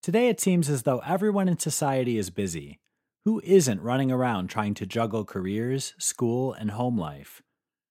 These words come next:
This can become a traumatic experience for some.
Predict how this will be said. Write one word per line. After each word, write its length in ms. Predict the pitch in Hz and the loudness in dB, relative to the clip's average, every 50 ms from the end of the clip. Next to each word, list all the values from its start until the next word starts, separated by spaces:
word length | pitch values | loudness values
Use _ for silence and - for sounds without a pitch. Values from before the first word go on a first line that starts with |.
| _ _ _ _ - | _ _ _ _ -2
This 140 | 190 185 | -2 0
can 140 | - - 233 | 2 2 2
become 260 | 220 208 - 180 170 | 2 4 4 2 2
a 40 | 147 | 2
traumatic 520 | - - 143 131 123 127 143 156 151 - - | 2 0 0 2 2 2 2 0 -2 -4 -6
experience 680 | 123 - - - - 127 120 113 98 87 80 78 - | -8 -6 -6 -2 0 0 2 2 0 0 -2 -6 -8
for 140 | - - 85 | -10 -10 -8
some. 420 | - - 104 95 85 76 69 69 | -6 -4 -4 -4 -4 -6 -8 -14